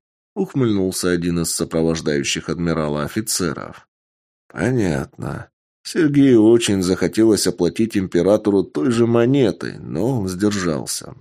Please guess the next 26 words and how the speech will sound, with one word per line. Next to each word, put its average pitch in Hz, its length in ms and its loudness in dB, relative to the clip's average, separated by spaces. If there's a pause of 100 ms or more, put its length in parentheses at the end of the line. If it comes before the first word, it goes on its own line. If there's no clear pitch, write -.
(120)
Убив 135 500 -2
его 131 340 4
и 117 60 6
развалив 104 560 2
страну, 101 520 2
он 101 160 2
лишь 104 300 4
сделает 104 520 2
выстрел 107 440 2
себе 107 300 2
в 101 160 0
ногу, 104 540 0
а 73 140 -8
затем 90 480 -2
и - 20 -6
всему 92 360 -4
человечеству. 82 1120 -4 (800)
«Я 123 320 2
слышал, 175 480 4
что 143 260 2
особенно 139 520 2
сильно 127 380 2
досталось 107 600 4
чехам 107 500 0
и - 20 -2
словакам», 92 760 0